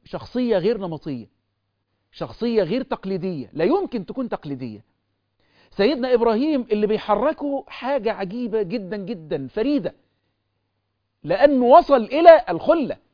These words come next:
الخلة، الخلة اللي هي إيه؟ عشان كده سمي خليل الرحمن، خليل الله سيدنا إبراهيم.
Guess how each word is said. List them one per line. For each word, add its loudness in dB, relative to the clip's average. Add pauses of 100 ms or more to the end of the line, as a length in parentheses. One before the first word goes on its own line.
(920)
الخلة، 0
الخلة 0
اللي 2
هي 0
إيه؟ -4
عشان -12
كده -4
سمي -8
خليل -4
الرحمن، -6 (180)
خليل 0
الله 0 (200)
سيدنا -4
إبراهيم. -8